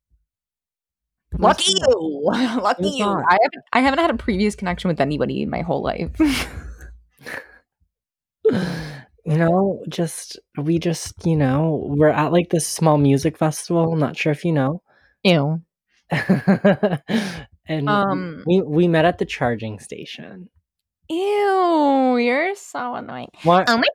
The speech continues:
Speaker 1: God, do you have the new iPhone eleven?
Speaker 2: Wanna know how we
Speaker 1: No,
Speaker 2: met?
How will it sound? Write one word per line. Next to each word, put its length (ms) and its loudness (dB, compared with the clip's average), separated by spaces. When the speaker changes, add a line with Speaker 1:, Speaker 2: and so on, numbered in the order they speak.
Speaker 1:
God, 180 4
do 60 4
you 220 2
have 200 0
the 100 2
new 180 4
iPhone 300 2
eleven? 540 0
Speaker 2:
Wanna 260 4
know 60 4
how 180 4
we 60 6
Speaker 1:
No, 140 8
Speaker 2:
met? 120 2